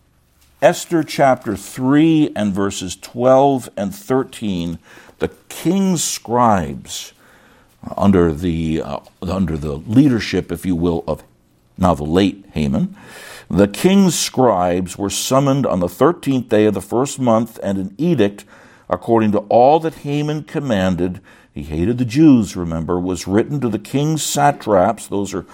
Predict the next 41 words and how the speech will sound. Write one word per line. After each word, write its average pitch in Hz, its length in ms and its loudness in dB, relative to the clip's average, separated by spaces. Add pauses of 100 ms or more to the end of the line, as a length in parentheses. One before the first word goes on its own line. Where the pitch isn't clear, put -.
(180)
provincial 101 560 -2
governors, 76 540 -8 (460)
and 101 160 2
to 101 80 -2
the 98 100 0
governors 113 560 0
over 98 280 2
all 143 400 4
the 151 100 -6
provinces, 104 800 -2
and 135 120 0
to 131 60 2
the 131 140 2
officials 123 500 -2
of 107 100 0
all 120 300 6
the 165 100 -6
peoples, 113 400 -6
to - 120 -4
every 180 220 2
province 104 520 -2 (320)
in 127 160 0
its 123 160 0
own 165 240 0
script, 110 500 -2
and 120 140 0
every 180 260 2
people 240 380 -4
in 110 60 -4
its 107 160 -8
own 156 200 0
language. 95 640 -4 (380)
It 104 140 0
was 107 220 -2
written 151 280 2
in 131 120 0
the 120 100 2
name 131 420 0
of 104 160 -4
King 131 240 -4
Ahasuerus, 107 960 0